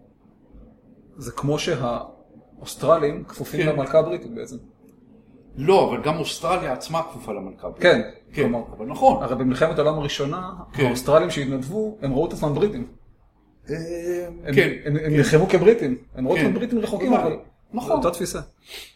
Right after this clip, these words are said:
Speaker 2: נכון.
Speaker 1: רגע, אבל יש לי שאלה, אתה אמרת משהו שתפס לי ככה את האוזן.
Speaker 2: אבל רק שנייה, לפני
Speaker 1: אוקיי,
Speaker 2: זה,
Speaker 1: סליחה.
Speaker 2: לפני זה רק תסגור את העניין הזה.
Speaker 1: אוקיי.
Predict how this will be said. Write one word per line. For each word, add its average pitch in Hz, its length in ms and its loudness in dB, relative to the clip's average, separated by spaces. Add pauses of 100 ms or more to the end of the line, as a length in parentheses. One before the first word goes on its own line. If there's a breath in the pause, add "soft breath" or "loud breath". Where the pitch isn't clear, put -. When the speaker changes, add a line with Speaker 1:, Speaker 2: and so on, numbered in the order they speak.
(120)
Speaker 2:
נכון. 233 200 6
Speaker 1:
רגע, - 100 4
אבל 156 100 -2
יש - 80 -4
לי 196 60 -4
שאלה, 156 240 0
אתה 147 140 2
אמרת 180 240 0
משהו 160 340 -4
שתפס 147 320 -4
לי 196 80 -6
ככה 131 180 -6
את - 80 -8
האוזן. 151 360 -2 (500)
Speaker 2:
אבל 147 140 -2
רק 214 160 2
שנייה, 185 240 0
לפני 131 260 -2
Speaker 1:
אוקיי, 214 180 4
Speaker 2:
זה, 156 200 -4
Speaker 1:
סליחה. 131 80 -10
Speaker 2:
לפני 190 200 2
זה 170 100 -2
רק 175 180 -6
תסגור 151 400 4
את 202 120 -2
העניין 113 320 -2
הזה. 101 180 -12
Speaker 1:
אוקיי. 123 260 -4